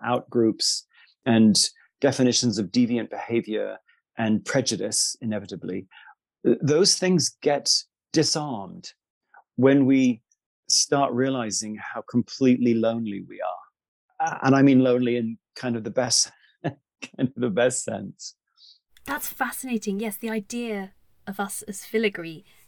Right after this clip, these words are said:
Speaker 2: it is disarming, isn't it? This idea, and especially as someone who's worked in data for so many <laughs> decades now, I wonder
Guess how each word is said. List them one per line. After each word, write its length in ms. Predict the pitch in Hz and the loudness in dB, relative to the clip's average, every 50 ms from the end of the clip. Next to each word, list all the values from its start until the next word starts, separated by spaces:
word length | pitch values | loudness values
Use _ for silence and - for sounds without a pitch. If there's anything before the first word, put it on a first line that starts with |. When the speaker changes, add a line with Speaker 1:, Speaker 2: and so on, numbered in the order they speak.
| _ _ - | _ _ -12
Speaker 2:
it 140 | 240 240 - - | -12 -10 -8 -6
is 180 | 269 294 302 - | -6 -6 -6 -6
disarming, 560 | - 214 - - 160 143 147 147 151 151 160 | -8 -8 -8 -8 -10 -10 -12 -12 -12 -10 -10
isn't 180 | 202 202 233 | -8 -8 -10
it? 100 | 214 _ | -12 _
This 140 | - 208 - | -16 -14 -8
idea, 420 | 208 208 220 208 240 240 233 226 - | -6 -6 -6 -6 -6 -6 -6 -6 -4
and 80 | 220 208 | -6 -6
especially 400 | - - 269 269 - - 254 247 | -8 -8 -10 -10 -8 -8 -8 -8
as 100 | 220 208 | -8 -8
someone 260 | - 240 233 233 214 | -8 -10 -10 -8 -8
who's 200 | 190 226 214 - | -8 -8 -8 -6
worked 400 | 214 220 208 - - - - - _ _ | -6 -6 -6 -6 -8 -12 -18 -18 _ _
in 360 | - 220 214 214 214 202 185 _ _ _ _ - | -4 -4 -2 -2 -2 -4 -6 _ _ _ _ -6
data 520 | 214 220 240 226 - - - 135 127 120 _ _ _ _ _ _ | -4 -4 -4 -6 -8 -10 -10 -10 -12 -14 _ _ _ _ _ _
for 140 | - - 185 | -16 -14 -12
so 240 | - - - 180 170 | -10 -8 -6 -6 -6
many 200 | 160 170 160 180 | -6 -8 -8 -8
<laughs> 140 | 147 - - | -6 -6 -6
decades 420 | - - - - - - - - | -8 -8 -8 -8 -8 -8 -10 -14
now, 260 | - 139 - - - - - - - - - - - | -14 -12 -12 -12 -14 -14 -16 -20 -20 -20 -10 -4 -2
I 80 | 208 | 0
wonder 440 | 226 233 269 262 233 247 247 240 226 | 0 0 -2 -6 -6 -6 -8 -10 -12